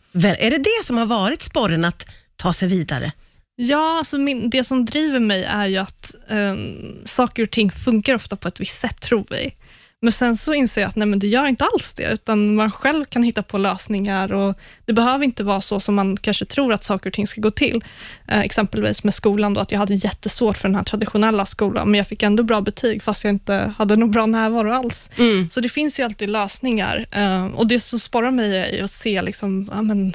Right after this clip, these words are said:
Speaker 2: eh, alltså hur, hur mycket man kan göra om man bara bestämmer sig för att inte lyssna på alla andra och, och bara lyssna på sig själv.
Speaker 1: Mm.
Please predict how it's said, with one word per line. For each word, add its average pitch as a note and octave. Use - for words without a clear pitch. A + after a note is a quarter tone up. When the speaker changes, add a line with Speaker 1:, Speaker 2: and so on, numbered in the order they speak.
Speaker 2:
eh, -
alltså -
hur, A3+
hur B3
mycket B3
man A#3
kan A3
göra G3+
om G3+
man G3
bara F#3+
bestämmer A#3+
sig G#3
för -
att -
inte G3+
lyssna G#3
på G3
alla G3
andra G3+
och, -
och G#3
bara G3
lyssna G3+
på A#3+
sig A#3+
själv. B3+
Speaker 1:
Mm. G3